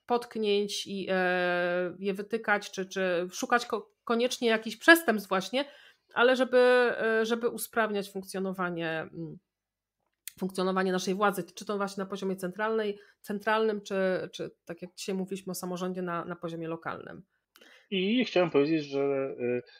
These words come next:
Speaker 2: polecamy się, y, w pomocy i też pamiętajcie o półtora procent.
Speaker 1: Tak, tak,
Speaker 2: Dla nas.
Speaker 1: pamiętajcie o tym, e, teraz jest okres rozliczenia. E,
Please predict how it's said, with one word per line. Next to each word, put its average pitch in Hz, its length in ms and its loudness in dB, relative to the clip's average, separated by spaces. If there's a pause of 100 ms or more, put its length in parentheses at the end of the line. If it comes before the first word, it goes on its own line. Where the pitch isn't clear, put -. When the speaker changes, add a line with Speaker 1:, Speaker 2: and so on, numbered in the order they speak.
(160)
Speaker 2:
polecamy 143 440 8
się, 135 160 2
y, 123 420 0
w - 240 -18
pomocy 160 460 4
i 143 80 -2
też - 200 -6
pamiętajcie 127 920 0
o 110 380 -2
półtora 117 300 2
procent. 107 340 -8 (560)
Speaker 1:
Tak, - 260 6
tak, 170 180 6
Speaker 2:
Dla 185 60 -8
nas. - 60 -8
Speaker 1:
pamiętajcie 226 580 0
o 190 40 -4
tym, 190 280 -6
e, 180 260 0
teraz 233 360 4
jest 190 100 -6
okres 180 420 -6
rozliczenia. 175 840 -4
E, 98 360 -10